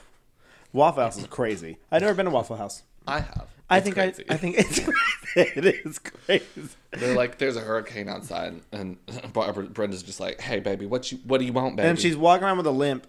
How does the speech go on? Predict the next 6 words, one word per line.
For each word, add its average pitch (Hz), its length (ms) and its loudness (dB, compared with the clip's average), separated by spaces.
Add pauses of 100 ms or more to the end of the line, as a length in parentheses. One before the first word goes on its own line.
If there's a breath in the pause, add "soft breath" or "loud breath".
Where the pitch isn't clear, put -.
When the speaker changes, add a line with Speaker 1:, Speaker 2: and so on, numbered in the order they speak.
Speaker 1:
Uh, 123 280 4
she's 131 300 -4
seventy 165 500 0
years 143 240 0
old, 120 340 2 (280)
pregnant, 139 540 0